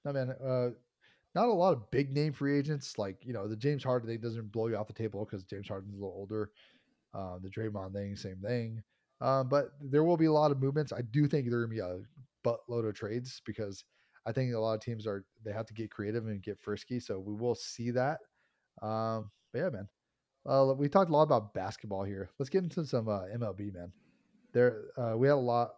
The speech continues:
a lot going on this past weekend. Dodgers got swept by the Giants. Uh, Giants have now won eight straight.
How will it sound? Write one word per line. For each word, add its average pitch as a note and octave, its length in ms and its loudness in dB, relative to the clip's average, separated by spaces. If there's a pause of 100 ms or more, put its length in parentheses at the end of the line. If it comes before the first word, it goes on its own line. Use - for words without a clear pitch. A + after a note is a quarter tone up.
a - 40 -8
lot C#3 180 4
going C#3 220 0
on B2 200 2
this A#2 140 -4
past A#2 280 0
weekend. A#2 340 -4 (320)
Dodgers C3+ 320 4
got C#3 180 4
swept C3 300 2
by A#2+ 120 2
the A#2 100 -2
Giants. A#2 720 -4
Uh, A2 100 -6
Giants A#2 480 -2
have A2 200 -2
now A#2 480 0 (460)
won A2+ 420 -2 (100)
eight C3 320 -4
straight. D#3+ 420 -2